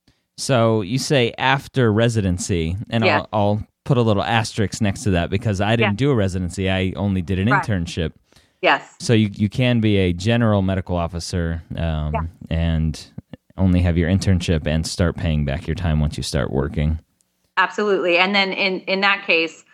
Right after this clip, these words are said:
Speaker 2: um, you know, that internship year, that one year would count towards your R S O. Then you would do your four years of active duty,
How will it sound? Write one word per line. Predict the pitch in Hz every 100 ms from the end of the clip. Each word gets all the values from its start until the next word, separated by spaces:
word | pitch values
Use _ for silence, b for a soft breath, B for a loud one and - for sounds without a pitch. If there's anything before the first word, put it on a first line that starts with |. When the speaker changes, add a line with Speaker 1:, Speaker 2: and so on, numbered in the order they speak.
| b b
Speaker 2:
um, | - 165 165 160 160 160
you | 196
know, | 190
that | 175 170
internship | 190 190 202 185 185 -
year, | 170 165
that | 165 165
one | 175 180
year | 180 170
would | 160
count | 185 160
towards | 165 160 -
your | 165
R | 151 156
S | 156 160
O. | 156 151 151 B B B
Then | 175
you | 175
would | 175
do | 165
your | 170 165
four | - 190
years | 170 170
of | 170
active | 165 156 165
duty, | 156 156 151 147 151